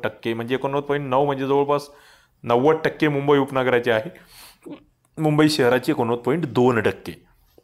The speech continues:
पुढे रायगड आहे त्र्याऐंशी पॉइंट नऊ टक्के. म्हणजे मित्रांनो तुम्ही इथे जर बघितलं रायगड, रत्नागिरी आणि सिंधुदुर्ग त्र्याऐंशी, ब्याऐंशी आणि शहाऐंशी, म्हणजे बऱ्यापैकी कोकण विभाग जो आहे आपण बघतो आहे,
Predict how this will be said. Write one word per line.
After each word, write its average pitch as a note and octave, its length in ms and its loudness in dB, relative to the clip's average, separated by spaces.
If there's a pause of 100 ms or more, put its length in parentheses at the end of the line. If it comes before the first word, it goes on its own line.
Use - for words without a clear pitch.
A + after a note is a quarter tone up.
(880)
पुढे E3 160 4
रायगड D3+ 400 6
आहे F3+ 280 6
त्र्याऐंशी C#3+ 540 0
पॉइंट D#3+ 300 0
नऊ D3+ 160 4
टक्के. D#3+ 260 0
म्हणजे E3 200 -2
मित्रांनो G3 420 -2
तुम्ही G3 240 -8
इथे F#3 160 -10
जर F#3 140 0
बघितलं D#3 460 2
रायगड, C3+ 420 0
रत्नागिरी C#3 640 -2 (1000)
आणि C3 180 0
सिंधुदुर्ग D#3 680 4 (580)
त्र्याऐंशी, D#3+ 420 2
ब्याऐंशी D3 460 2
आणि F3 180 0
शहाऐंशी, E3 420 -2
म्हणजे G#3+ 180 0
बऱ्यापैकी G#3 640 4 (440)
कोकण E3+ 400 4
विभाग G#3 380 6
जो F3 100 2
आहे C#3 260 4
आपण D3 240 0
बघतो - 340 -6
आहे, E3+ 560 -6